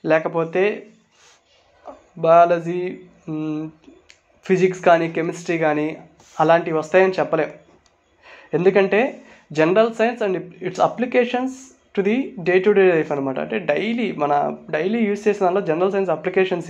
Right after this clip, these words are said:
ఏంటి అని అడిగాను కానీ జనరల్ సైన్స్ అని స్పెసిఫిక్‌గా ఇవ్వలేదన్నమాట.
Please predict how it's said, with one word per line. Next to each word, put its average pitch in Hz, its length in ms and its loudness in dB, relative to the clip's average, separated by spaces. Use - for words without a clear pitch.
ఏంటి 170 180 -2
అని 175 100 4
అడిగాను 147 300 0
కానీ 151 200 0
జనరల్ 202 360 4
సైన్స్ 202 240 2
అని 226 160 -2
స్పెసిఫిక్‌గా 185 580 2
ఇవ్వలేదన్నమాట. 139 580 0